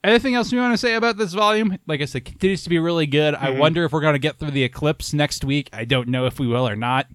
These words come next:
Speaker 1: I
Speaker 2: I
Speaker 1: can see
Speaker 2: don't
Speaker 1: it
Speaker 2: know.
Speaker 1: very much either way.
Speaker 2: Yeah, I don't know either. I don't think we'll get through the whole eclipse. I think we'll get to the eclipse,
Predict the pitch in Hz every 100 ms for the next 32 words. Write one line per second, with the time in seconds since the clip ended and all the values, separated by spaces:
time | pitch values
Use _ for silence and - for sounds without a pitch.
0 | _ _ _ _ _ _ _ _ _ -
1 | 139 143 - 147 143 160 165 143 147 139
2 | - 143 135 131 143 151 - - 139 120
3 | 131 151 120 107 104 104 - _ _ 151
4 | 165 220 170 147 139 135 113 107 107 92
5 | 107 76 - - 117 143 127 131 113 117
6 | - - 117 101 85 - 107 98 - -